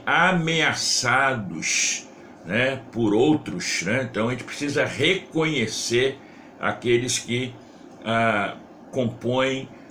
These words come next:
ah, o ministério, fazem parte da liderança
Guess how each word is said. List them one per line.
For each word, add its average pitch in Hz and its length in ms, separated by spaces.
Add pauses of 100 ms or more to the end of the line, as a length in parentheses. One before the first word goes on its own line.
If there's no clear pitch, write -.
(140)
ah, 104 240
o 117 80
ministério, 113 1040 (100)
fazem 151 280
parte - 440
da 120 120
liderança 113 800